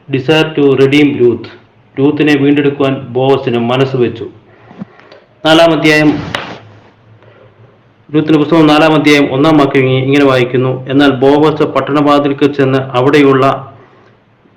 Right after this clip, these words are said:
മൂപ്പന്മാരോടും, മൂപ്പന്മാരെ പ-, പത്ത് പേരെ വരുത്തി." അപ്പോൾ ബോവസ് രഹസ്യമായിട്ടല്ല അത് ചെയ്തത്.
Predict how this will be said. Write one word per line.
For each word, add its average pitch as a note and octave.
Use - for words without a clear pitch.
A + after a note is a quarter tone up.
മൂപ്പന്മാരോടും, D3
മൂപ്പന്മാരെ C#3+
പ-, C#3
പത്ത് C3+
പേരെ C3+
വരുത്തി." A#2
അപ്പോൾ D#3+
ബോവസ് F3
രഹസ്യമായിട്ടല്ല E3+
അത് B2+
ചെയ്തത്. A#2